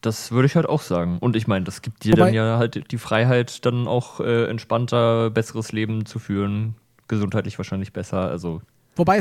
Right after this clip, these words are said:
Speaker 2: es kommt natürlich, es kommt doch ein bisschen darauf an, für welches Unternehmen. Es gibt, also ich bin, ich bin nicht so,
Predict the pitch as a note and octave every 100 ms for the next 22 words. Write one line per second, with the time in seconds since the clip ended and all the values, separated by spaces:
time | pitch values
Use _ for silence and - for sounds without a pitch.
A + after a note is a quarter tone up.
0 | - - G3+ A#3+ G#3+ A#3 - F#3 D#3+ -
1 | G#3 G3 G#3 G3+ G#3 A#3 G#3 F3+ F#3 F#3+
2 | G3 F#3 - F#3 F3+ D#3+ D#3 C3 D3 -
3 | - D3 - G3+ E3+ E3 - A#3+ B3 A#3+
4 | - - A#3 A3 A3+ - - A3+ A3